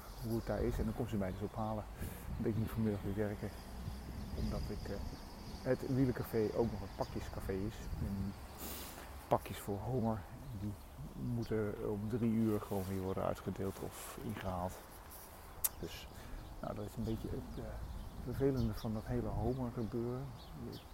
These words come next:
je zit in de lockdown, dus eigenlijk had ik de zaak ook gewoon helemaal lekker dicht kunnen doen en een heleboel andere dingen doen. Nu zit ik gewoon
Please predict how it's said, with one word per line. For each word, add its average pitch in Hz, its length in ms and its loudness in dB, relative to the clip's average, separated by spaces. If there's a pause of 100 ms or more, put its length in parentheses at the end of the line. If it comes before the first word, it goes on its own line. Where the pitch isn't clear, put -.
(300)
je 117 100 -2
zit 127 180 -2
in 107 140 4
de 107 60 4
lockdown, 120 480 2
dus 110 100 -2
eigenlijk 110 320 0
had 107 100 2
ik - 120 -2
de 104 80 0
zaak 110 260 0
ook 104 160 2
gewoon 104 160 -2
helemaal 104 220 -2
lekker 104 200 -2
dicht 113 180 -4
kunnen 101 220 -2
doen 98 200 0
en 95 60 -6
een 92 80 -4 (760)
heleboel 104 380 0
andere 117 260 2
dingen 120 220 2
doen. 131 200 0 (580)
Nu 113 80 -2
zit 110 140 4
ik 107 100 0
gewoon 107 220 -2